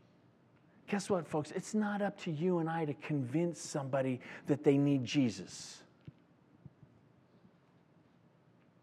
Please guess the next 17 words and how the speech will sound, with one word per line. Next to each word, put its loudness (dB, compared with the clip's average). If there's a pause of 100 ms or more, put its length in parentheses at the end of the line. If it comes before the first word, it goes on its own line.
(760)
That's -10
not 0
our 2
role. 0
That's -4
the -6
Holy 0
Spirit's 0
role. -2 (2000)
But 10
it 12
is 10
up 6
to 0
you 6
and 4
I 2